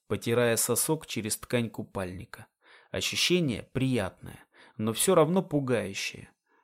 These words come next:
Я начинаю задыхаться, растревоженная, смущенная, застигнутая врасплох противоречивыми эмоциями. И он отпускает мои губы, одновременно дергая вниз лифчик.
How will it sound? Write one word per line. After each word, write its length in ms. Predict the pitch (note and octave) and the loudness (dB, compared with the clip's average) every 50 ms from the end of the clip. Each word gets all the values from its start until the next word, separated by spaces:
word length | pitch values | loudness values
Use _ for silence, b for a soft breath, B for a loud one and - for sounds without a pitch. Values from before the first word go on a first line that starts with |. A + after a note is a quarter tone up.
| _ - | _ -2
Я 120 | A2+ C#3 | 0 2
начинаю 460 | D#3 D3 C3+ - - C#3 C#3 C#3 C#3 C3 | 2 4 2 4 4 4 4 4 4 4
задыхаться, 800 | B2 C3+ B2+ C3+ C3 - - F3+ F3+ F3 F3 - - - - - _ _ | 4 4 2 2 0 2 2 2 2 4 2 -2 -4 -4 -8 -16 _ _
растревоженная, 960 | - F#2+ A2+ A2 - - B2 B2+ A#2+ C3+ E3 E3 C#3+ A2+ A2 G#2 G2 F#2+ F2+ E2+ | -4 -2 -2 -2 -2 0 0 0 2 4 2 2 2 2 0 -2 -4 -4 -4 -6
смущенная, 920 | - - A2+ A2 A#2 - - - D#3+ E3 E3+ D#3 C3+ A#2 G#2+ F#2 F2+ A2 b b b b b b | -4 -4 -2 -2 0 2 2 2 4 2 2 2 0 -2 -4 -6 -8 -10 b b b b b b
застигнутая 880 | A2+ G#2+ A#2+ A#2 - - - E3 D#3 C#3+ C#3+ C3 B2+ - B2+ B2 A#2+ | 0 0 2 2 0 0 0 -2 2 2 2 2 4 4 4 6 6
врасплох 640 | A#2 B2 B2 A#2+ - - - E3 F3 E3+ E3+ - _ | 6 4 4 2 0 -4 -2 0 0 0 0 -2 _
противоречивыми 1000 | C3 B2+ A2 - B2 A2+ A#2 A#2+ A#2+ A2+ - - D3 C#3 C3+ C3 C3 C3 C3 C3 | -2 -2 0 0 0 0 2 0 0 -2 -2 -2 0 0 0 0 2 2 2 2
эмоциями. 760 | B2 A2 G2 F2 D#2+ - - - - D#2+ - - - - _ _ B B B B B B | 2 0 -2 -4 -6 -6 -6 -6 -6 -10 -14 -16 -18 -20 _ _ B B B B B B
И 100 | - A2 | 0 2
он 200 | A2+ C3 D3 D3 | 4 4 4 4
отпускает 640 | C#3+ - - - C#3+ - - - D3 C#3+ C#3 C3 C3 | 4 2 0 -2 -4 -4 2 6 6 6 6 6 4
мои 280 | - C3+ C3+ C3+ C3+ C3+ | 2 2 4 4 4 2
губы, 400 | C3 C#3+ D#3 F3+ E3 C3+ A#2+ A2 | 2 2 2 2 2 4 4 2
одновременно 720 | A2 G#2+ A2+ A#2 A2+ A2 C3+ D3+ D3 C#3 C3 B2 B2 A#2+ | 2 2 0 0 0 2 2 2 4 4 2 2 2 0
дергая 560 | A2+ A2+ A#2+ B2+ B2 B2+ A#2 A#2+ B2 B2 B2 | 0 2 2 2 2 2 2 4 4 4 4
вниз 400 | A#2+ B2 B2 B2+ B2+ B2 - - | 4 2 2 2 2 0 0 -2
лифчик. 580 | A2+ G#2 F#2 E2 - - - - - _ - - | -4 -6 -6 -6 -8 -10 -12 -14 -14 _ -20 -20